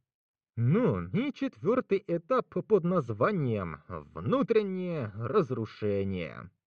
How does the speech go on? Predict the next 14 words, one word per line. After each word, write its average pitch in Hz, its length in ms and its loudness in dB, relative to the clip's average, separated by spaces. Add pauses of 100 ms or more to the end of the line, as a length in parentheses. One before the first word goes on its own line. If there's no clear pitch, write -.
когда 131 320 4
пользователь 117 800 -2
способен 190 640 0
вливать 113 500 0
волю 143 440 -4
вооружения 123 800 0
в 117 80 -2
объекты, 101 680 -2 (120)
а 254 160 0
потом 147 580 2
разрушать 185 1200 0
их 220 300 -6 (100)
изнутри. 123 880 0 (580)
Но 202 340 4